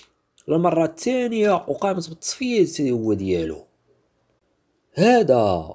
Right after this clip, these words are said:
وراجعت بعض المصادر أن الرفات التي تم استخراجها الأسبوع الماضي تعود للابن.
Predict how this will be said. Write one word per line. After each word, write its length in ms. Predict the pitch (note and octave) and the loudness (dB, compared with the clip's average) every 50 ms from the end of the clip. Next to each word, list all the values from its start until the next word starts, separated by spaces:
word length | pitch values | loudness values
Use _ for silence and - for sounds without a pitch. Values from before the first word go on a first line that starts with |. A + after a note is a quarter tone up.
| - | -6
وراجعت 500 | C3 D3 D#3 E3+ E3+ D3 D#3 D3+ D#3+ - | -4 -2 0 0 -2 -2 -4 -4 -6 -4
بعض 260 | F3+ - B3 B3 - A3 | -4 -4 -4 -2 -4 -4
المصادر 800 | G#3+ A3 G#3+ G#3+ F#3 - - B3+ A#3 E3+ B2+ A#2+ G#2 F#2 E2+ - _ - | -4 -4 -6 -8 -8 -6 -4 -2 0 2 4 2 2 2 -2 -10 _ -12
أن 180 | C3 B2+ B2+ B2+ | -12 -10 -10 -10
الرفات 500 | B2+ B2 C3+ C#3 C#3 - A#3+ F3+ - C#3+ | -8 -6 -6 -6 -6 -4 -6 -4 -4 -2
التي 360 | D3+ D3+ D3 C#3+ C#3 - C#3+ | -2 0 0 -2 -2 -4 -8
تم 160 | C#3+ - B3+ B3+ - - G#3+ | -8 -8 -8 -8 -8 -10 -10
استخراجها 920 | F3 - - D3+ A#2+ - B2+ B2 A#2 A2 G#2+ G#2+ G2+ F#2+ F#2 E2+ D#2+ - - - - - - | -10 -4 -4 -4 -4 -2 -4 -4 -4 -2 -2 0 2 2 2 0 -2 -6 -14 -20 -20 -10 -8
الأسبوع 480 | D3 F4 - - - B2 B2 C3 G#2 G#2 | -4 -2 -2 -2 -2 0 0 0 0 0
الماضي 420 | A#2 C3+ E3+ G#3 G3 D3+ A2+ G#2 | -2 -4 -4 -6 -6 -6 -6 -6
تعود 360 | F#2+ - F#2+ F2 F2+ F#2 F2 | -6 -6 -6 -6 -6 -6 -6
للابن. 580 | F#2 E2 E2 E2 E2 - - G#2 F2+ D#2 D#2+ C2+ | -6 -6 -6 -8 -8 -10 -10 -10 -10 -10 -12 -16